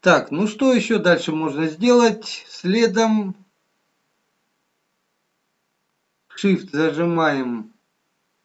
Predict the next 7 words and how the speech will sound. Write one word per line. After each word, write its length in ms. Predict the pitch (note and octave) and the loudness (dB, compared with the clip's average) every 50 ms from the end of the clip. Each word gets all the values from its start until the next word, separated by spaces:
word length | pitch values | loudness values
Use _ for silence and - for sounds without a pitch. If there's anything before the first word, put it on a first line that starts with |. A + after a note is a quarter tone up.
| _ _ _ _ _ _ _ _ _ _ _ _ _ _ _ _ _ _ _ _ - | _ _ _ _ _ _ _ _ _ _ _ _ _ _ _ _ _ _ _ _ -4
колёсико 560 | - D#3 E3 E3 C#3 - - B2+ - C#3 C3 | -4 -2 0 0 -2 -2 -6 -10 -8 -6 -6
зажимаем, 680 | B2 C3 C3+ C3 C#3 D3+ D#3 D3+ D3 C3+ B2 A#2+ A#2 A2+ - - | -4 -4 -4 -4 -4 -4 -4 -2 -2 -2 -2 -4 -6 -8 -10 -14
подгоняем, 680 | - A#2+ A#2 A2+ C3 C#3 D3 F3+ G3+ G#3 G3 F3+ D3 B2 | -14 -14 -12 -8 -8 -6 -4 -2 0 0 0 0 -2 -4
как 220 | - - - - C#3 | -8 -14 -14 -12 -8
нам 200 | C3+ C3 C3 C3 | -8 -8 -6 -6
надо, 240 | B2+ A#2+ G#2+ A2 | -8 -8 -8 -10
прибавляем. 1000 | G2+ - _ - C3+ C3 A#2+ A2 C3 B2+ C3+ D#3 F3+ G3+ G3+ F#3 D#3 B2 A2 G#2 | -14 -14 _ -6 -6 -6 -4 -4 -4 -4 -4 -4 -2 0 0 0 0 -4 -6 -10